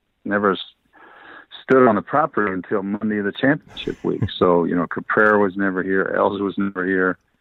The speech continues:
Speaker 1: You know, Cabrera wasn't a young man when he won, but Ernie was. And it, it takes young nerves, you know.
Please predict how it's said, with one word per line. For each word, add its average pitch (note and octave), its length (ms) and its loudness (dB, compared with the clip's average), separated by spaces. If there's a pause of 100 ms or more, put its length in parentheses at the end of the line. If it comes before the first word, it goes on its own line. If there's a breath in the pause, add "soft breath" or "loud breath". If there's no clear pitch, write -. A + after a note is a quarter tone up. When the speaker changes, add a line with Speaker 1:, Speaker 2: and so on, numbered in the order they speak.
(260)
Speaker 1:
You D2 100 -6
know, F#2 320 0
Cabrera G2+ 580 4
wasn't F#2 360 -2
a F2+ 40 0
young C3 280 2
man G2 240 2
when F2 80 -2
he E2+ 80 -2
won, F2+ 280 -2
but F2+ 100 0
Ernie A#2 280 4
was. F2 480 0
And G2 200 -4
it, - 180 -4
it B2 160 -2
takes D#3 320 0
young B2 260 4
nerves, G#2+ 360 2 (140)
you G#2 100 -8
know. B2+ 280 -2